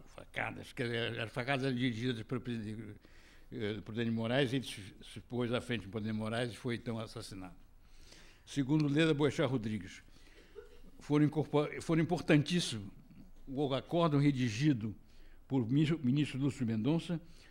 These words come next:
um dos mais altos do direito constitucional brasileiro,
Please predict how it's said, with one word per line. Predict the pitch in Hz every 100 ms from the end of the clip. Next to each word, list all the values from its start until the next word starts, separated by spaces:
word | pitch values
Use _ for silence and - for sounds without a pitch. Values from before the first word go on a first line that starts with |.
| - -
um |
dos | 135 156
mais | 170 135
altos | 156 170 147
do | 139
direito | 143 151
constitucional | - 135 143 139
brasileiro, | 139 139 110 113 101 98